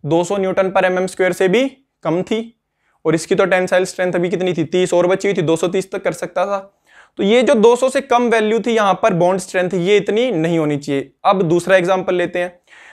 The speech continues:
मैंने क्या किया, यहाँ पर ये दो सौ तीस थी इसकी मैक्सिमम स्ट्रेंथ, यहाँ पे मैंने क्या किया, टू हंड्रेड एंड फ़ोर्टी की स्ट्रेस लगाई इसके ऊपर, ठीक है, या सपोज टू थर्टी की लगाता हूं मैं,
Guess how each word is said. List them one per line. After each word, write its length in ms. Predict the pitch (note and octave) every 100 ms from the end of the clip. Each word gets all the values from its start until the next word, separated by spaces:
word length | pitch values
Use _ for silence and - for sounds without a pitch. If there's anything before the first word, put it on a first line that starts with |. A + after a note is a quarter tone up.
| _
मैंने 300 | E3 F3 G#3+
क्या 180 | A3 G#3
किया, 200 | G#3 A3
यहाँ 280 | G#3 F#3+ F#3+
पर 300 | F#3+ G#3+ A#3 A#3 - _
ये 140 | D#3 G3+
दो 140 | F#3+
सौ 120 | G3+ A3+
तीस 340 | A3+ A3 A3
थी 60 | A#3
इसकी 220 | A3+ A#3
मैक्सिमम 360 | A3+ G#3+ A3 A3
स्ट्रेंथ, 320 | A3 A3 A3 A3 _ _ -
यहाँ 200 | F3+ G#3+
पे 120 | A#3+
मैंने 200 | A3+ A3+
क्या 140 | G#3
किया, 200 | G3+ A#3 A#3
टू 220 | A#3 A#3+
हंड्रेड 400 | A3+ G#3+ G#3 G#3+
एंड 180 | A#3 A#3
फ़ोर्टी 480 | A3 G#3+ A3+ A3+ A#3+
की 220 | A3+ C4 - _ - -
स्ट्रेस 440 | - - G3+ A3
लगाई 340 | E3 D3 D#3+ D#3+
इसके 200 | D#3+ D#3+
ऊपर, 380 | C#3+ C#3 - _ _ _ _ _ _ -
ठीक 120 | G3
है, 180 | C4+ A3
या 160 | F#3 A#3
सपोज 380 | A#3 A3+ A#3+ A#3
टू 100 | A#3+
थर्टी 340 | A3 F3+ G#3
की 80 | G3
लगाता 380 | F#3+ D3 C3+ C3+
हूं 80 | B2+
मैं, 160 | A#2+